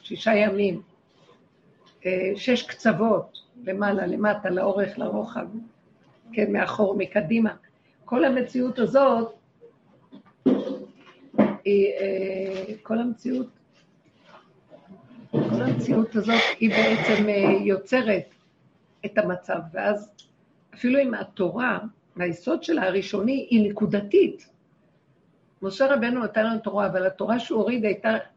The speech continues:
תורה של נקודה. עיקר התורה זה המידות,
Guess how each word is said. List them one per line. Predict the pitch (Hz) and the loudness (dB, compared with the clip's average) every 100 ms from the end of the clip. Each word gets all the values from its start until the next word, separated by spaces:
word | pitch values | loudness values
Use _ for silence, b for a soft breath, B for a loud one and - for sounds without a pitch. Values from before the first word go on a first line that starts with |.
| _ | _
תורה | - 202 214 | -8 -4 -2
של | 220 214 240 - 208 | -2 -4 -6 -12 -8
נקודה. | 196 - 196 226 226 - _ _ _ _ - | -8 -6 -2 2 2 0 _ _ _ _ -12
עיקר | 214 269 311 | -2 0 0
התורה | - 208 233 | -2 -2 0
זה | 226 | 2
המידות, | 202 208 156 226 233 - | 2 0 2 2 0 -4